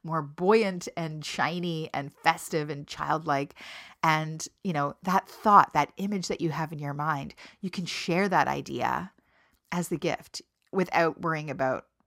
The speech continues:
the balloons, the delivery, and all the other stuff. Um, so now, you know, would this work with a list of fifty people if you're <laughs> buying for a lot of people? Maybe. You just have to kinda let them know what you're doing.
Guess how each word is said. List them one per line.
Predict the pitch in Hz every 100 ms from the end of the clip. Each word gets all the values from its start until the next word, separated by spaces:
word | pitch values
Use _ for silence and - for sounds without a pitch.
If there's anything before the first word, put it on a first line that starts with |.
| -
the | 151
balloons, | 151 156 160 147
the | 147
delivery, | 135 147 151 151 139 131
and | 131
all | - 139
the | 135 131
other | 120 123
stuff. | - - - _ _ _ _ _ _ _ _ _ - - - - - -
Um, | 180 160 147 156 - _ _ _ _ _ _ _ - -
so | 240 190
now, | 208 160 -
you | 208
know, | 151 147 - _ _ _ _
would | 170 170 151
this | 175 -
work | 147 156 175
with | 170
a | 156
list | 147 151 156 156
of | 131
fifty | - 147 - 131
people | 139 131 156 185
if | 170 -
you're | 139
<laughs> |
buying | 117 175 - -
for | - 220
a |
lot | 208 220
of | 202
people? | 185 208 339 - - _
Maybe. | 170 208 392 185
You | 135 165
just | 220
have | 294 269
to | 202
kinda | 196 170
let | 147 156
them | 147
know | 147
what | 139 135
you're | 139
doing. | 139 185 156 -